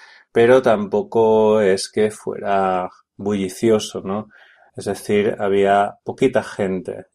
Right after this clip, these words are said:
Esto in-, implica, esto sugiere que los japoneses actuales, pues, no hacen mucho caso de esta tradición.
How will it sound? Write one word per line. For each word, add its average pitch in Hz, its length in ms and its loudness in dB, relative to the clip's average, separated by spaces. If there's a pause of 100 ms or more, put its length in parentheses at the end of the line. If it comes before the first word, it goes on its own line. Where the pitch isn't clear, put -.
(180)
Esto 98 240 -6
in-, 95 300 -2
implica, 101 720 -4 (120)
esto - 280 -12
sugiere 95 760 -2 (240)
que - 100 -6
los 101 160 -2
japoneses 101 560 -6
actuales, 95 600 -2
pues, 95 200 -6
no 92 380 -4
hacen 98 260 -10
mucho 95 280 -8
caso - 320 -8
de 92 60 -4
esta 90 200 -10
tradición. 87 640 -8